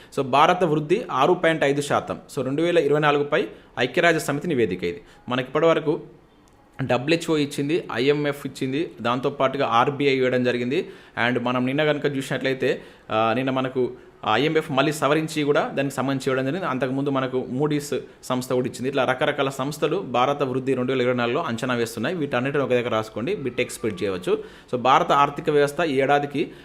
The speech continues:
ఆరు పాయింట్ ఐదు శాతం వృద్ధిని నమోదు చేయవచ్చని ఐక్యరాజ్య సమితి అంచనా వేసింది. So దేశంలో పలు, ఆ, బహుళ జాతి కంపెనీలు తమ తయారీ కొనసాగిస్తుండడం వల్ల భారత్, భారత్ ఎగుమతులపై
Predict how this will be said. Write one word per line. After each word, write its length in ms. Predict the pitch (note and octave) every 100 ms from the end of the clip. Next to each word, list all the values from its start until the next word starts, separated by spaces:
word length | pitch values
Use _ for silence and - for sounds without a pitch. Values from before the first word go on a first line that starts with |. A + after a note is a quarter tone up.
| - -
ఆరు 200 | C3+ E3
పాయింట్ 260 | D#3 C#3+
ఐదు 140 | C#3+ C#3+
శాతం 340 | C3+ C3+ C3+
వృద్ధిని 280 | B2+ C3 D3+
నమోదు 360 | B2 C3+ C3
చేయవచ్చని 380 | B2+ B2+ B2+ D#3
ఐక్యరాజ్య 380 | C#3 B2+ C3 B2
సమితి 200 | B2+ A#2+
అంచనా 260 | A2 B2 A2
వేసింది. 340 | E2 E2+ D#2
So 160 | - B2
దేశంలో 420 | D3+ D#3 E3+ E3+
పలు, 380 | E3+ D3 D3 - - - - A2
ఆ, 100 | A2+
బహుళ 380 | A2+ B2 E3+
జాతి 280 | E3 D#3+ D#3+
కంపెనీలు 440 | D3 C#3+ C#3+ D3 G3
తమ 200 | C#3+ C3+
తయారీ 360 | B2+ C3+ D3+
కొనసాగిస్తుండడం 800 | D3+ C3+ C3+ C3+ C3 C3 B2+ B2+
వల్ల 180 | B2 F3+
భారత్, 560 | D#3 B2 C#3 D3 - B2
భారత్ 440 | B2 C#3 D3 D3+ D3+ -
ఎగుమతులపై 640 | A#2 D3 C#3+ C#3 C3 C#3